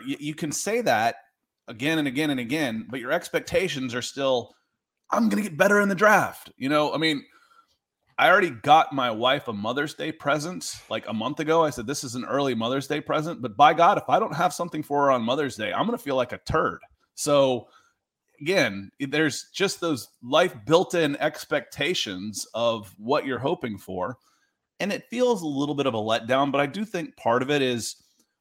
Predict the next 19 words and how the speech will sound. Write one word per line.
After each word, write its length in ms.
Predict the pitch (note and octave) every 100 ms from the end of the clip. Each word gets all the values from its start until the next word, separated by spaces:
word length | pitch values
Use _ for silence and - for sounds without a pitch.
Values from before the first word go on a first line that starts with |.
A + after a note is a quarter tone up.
| _ _
this 380 | A2 G3 - -
crew, 680 | - - B2+ C3+ E3 G#3 - _ _ -
not 260 | C#3 F#3+
me 140 | F#3 F#3+
as 100 | D#3+
much 140 | E3+
'cause 100 | -
I 80 | C3+
didn't 160 | D#3 D3
watch 220 | C#3+ -
Benito 320 | A#2+ A#2 G#2+
as 80 | G2
much, 180 | G#2 -
so 80 |
I've 140 | B2 -
kept 180 | - -
quiet 320 | B2+ A#2+ A#2+
on 140 | A#2
Benito, 500 | G#2 G2+ A2+ C3+ -